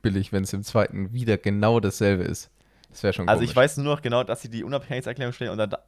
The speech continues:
Speaker 2: darauf ist so ein, ist so ein, dieser, ähm,
Speaker 1: Irgendein
Speaker 2: der,
Speaker 1: Plan.
Speaker 2: der, der, die Karte quasi so irgendwie oder so ein Hinweis oder so.
Speaker 1: Ja, da sind, und dann müssen sie noch mal einen Hinweis und, also sie jagen einfach so Hinweisen hinterher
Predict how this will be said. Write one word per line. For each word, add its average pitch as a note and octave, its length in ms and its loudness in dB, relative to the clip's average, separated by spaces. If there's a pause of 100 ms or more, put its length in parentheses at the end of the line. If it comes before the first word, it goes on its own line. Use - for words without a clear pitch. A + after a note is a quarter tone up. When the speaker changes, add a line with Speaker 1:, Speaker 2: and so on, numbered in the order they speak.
Speaker 2:
darauf A2+ 340 -2
ist - 120 -10
so A2 100 -2
ein, G2+ 340 -4
ist - 100 -14
so A2 80 -8
ein, G2+ 280 -6
dieser, G2+ 420 -4
ähm, F#2+ 520 -6 (320)
Speaker 1:
Irgendein F#2 220 -8 (100)
Speaker 2:
der, G2 160 -2
Speaker 1:
Plan. F#2+ 240 2
Speaker 2:
der, F#2+ 420 -2
der, F#2+ 280 -6
die - 100 -16
Karte G2 500 -2 (100)
quasi F2+ 420 -6
so F2+ 180 -8
irgendwie F2+ 380 -8
oder - 220 -12
so F#2 120 -14
ein F2+ 80 -8
Hinweis F#2+ 500 -10
oder F2+ 160 -14
so. F#2 280 -14
Speaker 1:
Ja, G2 240 0
da G2 120 2
sind, G2+ 260 -2 (600)
und G2+ 140 -6
dann G2+ 100 0
müssen G#2+ 220 0
sie G#2 160 -2
noch A2 220 2
mal A2 120 2
einen G2+ 80 2
Hinweis G2 440 -2
und, G2+ 180 -10
also G#2+ 180 -4
sie A2 240 -4
jagen G#2 380 2
einfach A2 260 -2
so G#2 140 -8
Hinweisen B2+ 560 0
hinterher A#2+ 580 2